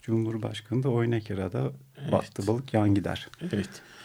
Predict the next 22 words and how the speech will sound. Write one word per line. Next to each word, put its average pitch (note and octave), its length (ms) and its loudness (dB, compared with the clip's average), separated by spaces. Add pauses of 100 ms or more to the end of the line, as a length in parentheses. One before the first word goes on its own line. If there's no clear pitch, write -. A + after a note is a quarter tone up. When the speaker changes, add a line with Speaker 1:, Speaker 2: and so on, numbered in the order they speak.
(340)
Speaker 2:
Ee, G#2+ 380 8
Leman, C#3 440 12 (340)
e, G2+ 460 8
çift C3 300 0
kapak, - 540 2 (420)
e, - 80 0
yapmış E3 480 4
Speaker 1:
Hı G#2 40 -2
hı. B2 60 6
Speaker 2:
bu - 80 8
hafta. D#3 220 0
O G#2+ 160 6
dönem G#2 340 10
dönem G#2 300 8
bunu G#2 160 4
yapıyorlar G2 580 4
Speaker 1:
Evet. A2 220 2
Speaker 2:
zaten. G#2 200 -4 (1000)
Ee, F#2+ 360 8 (840)
birinci, A#2+ 460 6
e, C3 420 6
kapakta B2 760 4